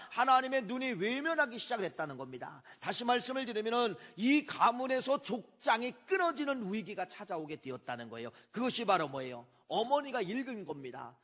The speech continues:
하나님의 눈이 외면하고 있네. 하나님이 족장, 족, 족장으로 선택받은 우리 가문에서 떠나고 있네. 이걸 어머니가 느끼게 된 겁니다. 왜 그러냐면은요, 에서는 이미 세 명의 이방 여자들과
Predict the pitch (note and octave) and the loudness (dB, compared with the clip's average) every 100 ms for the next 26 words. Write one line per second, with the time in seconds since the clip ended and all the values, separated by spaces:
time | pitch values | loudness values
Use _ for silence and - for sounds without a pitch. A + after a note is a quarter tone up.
0 | _ - A#3 A#3 A3 G#3 G3 F3 E3+ E3+ | _ -4 2 6 6 4 0 -2 -2 -2
1 | D3 D#3+ E3+ D#3 C3+ B2 B2 A2+ A#2 B2 | 0 2 2 2 -2 -2 -8 -10 -12 -14
2 | - - - A#3 B3 A#3+ A#3 A3+ - G#3+ | -20 -20 -10 2 6 6 4 0 -2 -6
3 | - - A#3+ A3+ - - A3+ - - - | -6 -2 0 0 -4 -2 -2 -2 -20 -20
4 | - - A3 - B3 A#3 A#3 A3+ - - | -14 -2 -2 2 2 4 4 4 0 -8
5 | - C4 B3 - A#3 A3+ G3 A#3+ B3 - | -4 -2 -4 2 2 4 2 -2 -4 0
6 | F#3 A#3 A#3 A3+ A3+ C4 C4+ A#3+ A#3 A3+ | 0 2 -4 -4 -2 4 4 4 0 -2
7 | A3+ - - A#3+ C4 A#3 D3 - _ _ | -4 -6 -4 -2 2 0 -2 -16 _ _
8 | _ _ C#3+ D3 C#3 B2+ A#2 A2+ D3+ D3+ | _ _ -6 -4 -6 -8 -12 -10 -12 -10
9 | C3 G#2 A#2 A2 A2+ A2+ B2 - D3+ E3+ | -14 -12 -16 -16 -20 -20 -20 -6 -2 0
10 | D#3+ D3 C#3+ C3+ C3+ C#3+ - _ _ _ | 0 0 -2 -4 -6 -8 -10 _ _ _
11 | B2+ G3+ A#3+ - A#3 A3 G#3 E3 C#3 C4+ | 0 2 2 0 -4 -2 -4 -6 -4 -2
12 | F#4 B3 C#3+ - _ - - D#4 F4+ E4+ | -2 -4 -6 -14 _ -20 -6 0 2 2
13 | E4 D4 C#4 F3+ B3 B3+ B3+ B3 A#3 G#3 | 4 4 2 -2 -2 4 2 2 -4 -2
14 | F3 F3 E3+ E3+ F#3 | -4 -4 2 4 4